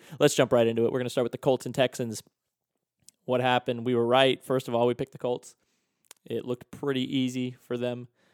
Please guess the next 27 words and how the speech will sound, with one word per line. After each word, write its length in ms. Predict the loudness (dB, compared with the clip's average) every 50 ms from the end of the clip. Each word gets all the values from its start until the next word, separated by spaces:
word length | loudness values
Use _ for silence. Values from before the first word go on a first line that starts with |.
| _ _ _ _ _ -12
um, 380 | -10 -8 -8 -8 -10 -12 -16 -8 _
but, 160 | -4 -2 0
but 80 | 2
not 160 | 6 6 6 6
for 80 | 8
the 100 | 6 6
reasons 260 | 6 6 2 2 0
I 60 | 0 0
thought 220 | 2 2 4 4
it 80 | 4 4
would 300 | 2 2 2 0 2 0
be. 320 | 0 0 0 -2 -4 -4
It, 400 | 0 0 0 0 0 -2 -6 -8
it 80 | -6 -6
wasn't 340 | 0 2 2 4 2 2 -2
Andrew 320 | 0 -2 -2 -2 -4 -4
Luck 300 | 0 2 2 0 0 -2
tearing 300 | -8 -6 -6 -4 -4 -4
them 100 | -2 0
up. 140 | 0 0 0
He, 160 | 0 -2 2
he 60 | 2
had 100 | 4 2
a 40 | 2
decent 340 | 2 -2 -4 -2 -4 -6 -2
game, 300 | 0 0 2 2 0 0
but, 280 | 2 0 0 0 -4